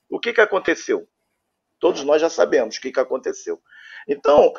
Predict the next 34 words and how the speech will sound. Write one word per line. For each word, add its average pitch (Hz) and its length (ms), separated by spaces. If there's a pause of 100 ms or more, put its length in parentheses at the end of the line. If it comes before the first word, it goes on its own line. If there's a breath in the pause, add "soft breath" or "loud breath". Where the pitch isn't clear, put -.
(140)
essa 202 260
coisa 214 360
da 202 160
gente 185 260
tá 180 140
carente, 175 760
"Não, 262 320
bota 247 240
o 240 40
menino 233 340
da 208 120
base." 208 540 (400 soft breath)
Cara, 220 240
é, 165 560
é, 208 320
esse, 202 640
esse 196 220
processo, - 760
né? 151 140
Agora 151 280
eu 180 40
vou 180 100
falar 180 220
de 170 120
processo. 135 540 (340)
Esse - 240
processo 165 640 (340)
da 170 140
sub-vinte, 160 920
da 160 140
base 156 440
pro 143 180
time 233 280
profissional, 151 600